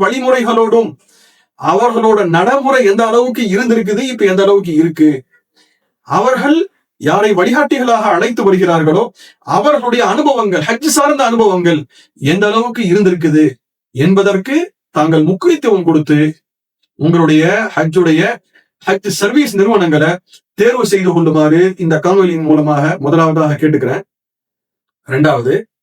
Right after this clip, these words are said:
நீங்க தேர்வு செய்யக்கூடிய நிறுவனம் அவர்கள்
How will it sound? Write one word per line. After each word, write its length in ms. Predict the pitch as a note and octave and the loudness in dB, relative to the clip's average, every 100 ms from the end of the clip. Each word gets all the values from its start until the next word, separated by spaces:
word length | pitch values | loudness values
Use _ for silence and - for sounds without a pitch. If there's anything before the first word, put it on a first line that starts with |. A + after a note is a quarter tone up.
| _ _ _ _ _ _ _ _ _ - | _ _ _ _ _ _ _ _ _ -6
நீங்க 300 | D3+ F#3 C4+ | 0 0 0
தேர்வு 320 | E3 A#3+ D4+ B3+ | 0 0 0 -2
செய்யக்கூடிய 480 | A3+ A3 F#3+ F#3 F3+ | -2 0 2 2 2
நிறுவனம் 480 | E3 G#3 B3 A3 D4+ - _ _ _ _ _ _ _ _ _ _ - | 2 2 0 0 -2 -4 _ _ _ _ _ _ _ _ _ _ -4
அவர்கள் 460 | F#3+ A#3+ A#3 D4 | 0 0 0 0